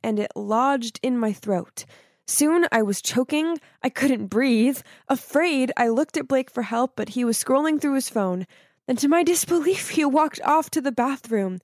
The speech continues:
I kept thudding the table to call for help. Luckily, a waiter rushed over and hit me real hard on the back,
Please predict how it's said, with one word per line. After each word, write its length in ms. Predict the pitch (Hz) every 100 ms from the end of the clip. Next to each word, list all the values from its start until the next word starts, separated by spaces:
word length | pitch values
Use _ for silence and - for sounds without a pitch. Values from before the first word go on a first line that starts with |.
| _ _ _ _ -
I 100 | 262
kept 280 | 262 277 240
thudding 420 | 220 - 294 320
the 80 | 311
table 360 | - 269 262 262
to 100 | 254
call 260 | - 247
for 200 | 254 254
help. 360 | 214 220 208 - - - _ -
Luckily, 420 | 285 302 330 302
a 80 | 262
waiter 320 | 247 285 262
rushed 400 | 220 247 247 -
over 300 | 254 269 247
and 180 | 233 226
hit 160 | 226 262
me 160 | 233
real 360 | 220 233 285 311
hard 340 | 262 277 294
on 140 | - 226
the 80 |
back, 360 | 202 208 214